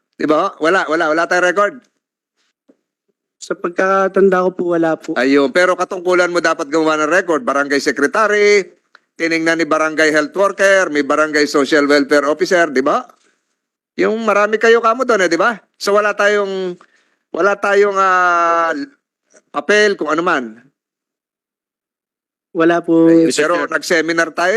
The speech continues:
Speaker 1: niyan. Nakakalungkot, nakakalungkot siya. Senator Estrada.
Speaker 3: Gaano ko nakatagal, Kapitan?
Speaker 2: Ah, isang,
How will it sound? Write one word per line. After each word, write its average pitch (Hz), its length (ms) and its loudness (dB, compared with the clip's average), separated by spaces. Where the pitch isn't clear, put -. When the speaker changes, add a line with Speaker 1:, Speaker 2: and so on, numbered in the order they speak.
Speaker 1:
niyan. 175 320 -4
Nakakalungkot, 185 640 -2
nakakalungkot 165 480 0
siya. 165 160 0
Senator 190 320 2
Estrada. 196 340 -2
Speaker 3:
Gaano 160 240 2
ko 160 160 0
nakatagal, 147 400 0
Kapitan? 113 320 -2
Speaker 2:
Ah, 175 320 -2
isang, 190 240 0